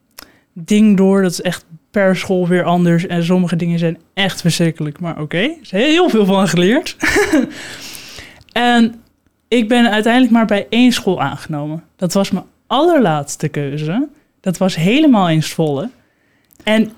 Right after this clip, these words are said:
op het moment dat ik dat te horen kreeg, zat ik in Frankrijk. Want ik deed vrijwilligerswerk daar op een camping. En daar hadden ze ook een restaurant en alles. En ik had zoiets van, "Oké, ik ga niet zonder ouders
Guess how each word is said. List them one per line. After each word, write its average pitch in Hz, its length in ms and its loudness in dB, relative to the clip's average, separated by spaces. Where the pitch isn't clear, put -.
op 262 180 0
het 269 140 2
moment 240 380 4
dat 254 120 0
ik - 120 -2
dat 226 160 0
te 202 60 -2
horen 240 320 2
kreeg, 214 280 0
zat 196 160 -2
ik 202 120 -6
in 180 120 2
Frankrijk. 175 680 -4
Want 175 160 -4
ik 170 120 -6
deed 175 260 0
vrijwilligerswerk 202 960 0
daar 180 280 0
op 170 180 -2
een 170 240 -2
camping. 214 640 2
En - 340 -20
daar 156 80 -2
hadden 160 180 -2
ze 185 60 -4
ook 175 140 -4
een 165 100 2
restaurant 185 640 0
en 185 120 -4
alles. 175 400 -2
En 214 160 0
ik 214 100 2
had 226 200 -2
zoiets 208 280 0
van, 175 340 -2
"Oké, 175 460 -2
ik 196 220 -6
ga 180 140 -2
niet 202 360 0
zonder 247 640 0
ouders 160 640 -4